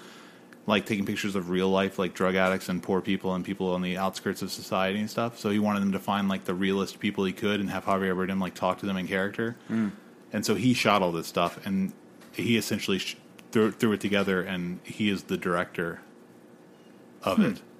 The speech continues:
Speaker 1: And it's also only forty-six minutes long.
Speaker 2: Ah.
Speaker 3: Interesting.
Speaker 1: So I was a little bit bummed out to find that Malick wasn't the technical director and that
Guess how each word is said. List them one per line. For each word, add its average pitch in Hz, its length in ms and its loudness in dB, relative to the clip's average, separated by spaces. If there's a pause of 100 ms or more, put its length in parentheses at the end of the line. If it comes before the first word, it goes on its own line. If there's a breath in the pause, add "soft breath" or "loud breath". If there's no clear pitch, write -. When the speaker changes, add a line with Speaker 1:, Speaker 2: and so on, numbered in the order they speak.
(220)
Speaker 1:
And 123 160 4
it's - 100 0
also 107 340 2
only 95 220 -2
forty-six 87 500 -4
minutes 85 280 -10
long. 87 220 -12 (380)
Speaker 2:
Ah. 92 200 -2 (240)
Speaker 3:
Interesting. 104 480 -10 (560 loud breath)
Speaker 1:
So 98 500 4 (440)
I 147 100 8
was 139 100 8
a 120 60 6
little 104 160 4
bit 95 160 2
bummed 92 200 4
out 92 180 6
to - 60 -14
find 95 280 2
that 95 100 0
Malick 92 340 0
wasn't 92 420 -2
the 87 100 -8
technical 95 480 -6
director 87 520 -4
and 101 300 -2
that 92 320 -4